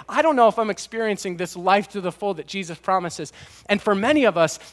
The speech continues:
it's because we're not sacrificially, actively loving the family of God.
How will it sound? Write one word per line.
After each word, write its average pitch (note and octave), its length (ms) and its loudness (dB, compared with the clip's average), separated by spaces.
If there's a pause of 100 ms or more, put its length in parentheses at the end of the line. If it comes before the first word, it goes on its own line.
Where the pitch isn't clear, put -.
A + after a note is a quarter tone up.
(100)
it's G3+ 160 -4
because G#3 400 -2
we're G#3+ 120 0
not G#3 280 0
sacrificially, G#3 1000 -4
actively F#3+ 520 -2
loving F#3 500 0
the D#3+ 60 -6
family F#3 380 -6
of C#3 140 -10
God. F3+ 320 -10